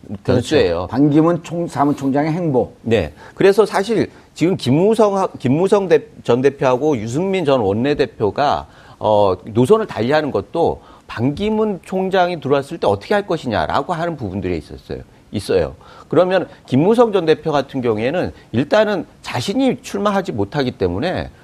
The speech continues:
Speaker 2: 누군가를 내세워야 하지 않겠습니까? 결국 밖에 나와가지고 이 새누리당 이름으로 안 된다는 거죠. 밖에
Speaker 1: 음.
Speaker 2: 나가가지고 신당을 만들고 야당의 비문까지 해서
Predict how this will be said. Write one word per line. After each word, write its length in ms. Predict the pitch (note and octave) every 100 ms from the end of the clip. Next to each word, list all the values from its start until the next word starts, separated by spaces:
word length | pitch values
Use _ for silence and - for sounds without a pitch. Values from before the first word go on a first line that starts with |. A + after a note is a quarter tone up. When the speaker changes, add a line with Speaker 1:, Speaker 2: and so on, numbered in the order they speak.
| - -
Speaker 2:
누군가를 680 | C3 A3+ B3 A#3 G3+ D#3 A2 -
내세워야 440 | G2+ A#2 F3 F3
하지 160 | D#3 D#3
않겠습니까? 500 | C3+ A#2+ - A2 E3
결국 420 | - E3 G#3+ F3+ - - -
밖에 300 | - - A3+
나와가지고 920 | F3+ G#2 A#2 G#2 G#2 F3 F3+ D#2+ C#2+ _ _ _ _ _
이 200 | C#3+ F3
새누리당 640 | D3+ A3+ A#3+ B3+ A#3 G#3 C3
이름으로 340 | D3 D3+ F3
안 180 | D#3+ F#2
된다는 380 | G#2 F#2+ E2 D#2
거죠. 380 | - B2+ F#2 D2+
밖에 260 | - G#2 F#3
Speaker 1:
음. 20 |
Speaker 2:
나가가지고 440 | E3+ A#2 A2+ G#2+
신당을 440 | A2+ G#3 G3+ G3 F3
만들고 680 | G2 F#2+ G2 G#2 D3+ G#3+ - - -
야당의 400 | F2 A2+ D3 D3+
비문까지 960 | - A2 C#3 D3 G#2 C2+ - A#2 G#2+ B2+
해서 840 | - E3+ G3 F3+ G2 C3 G2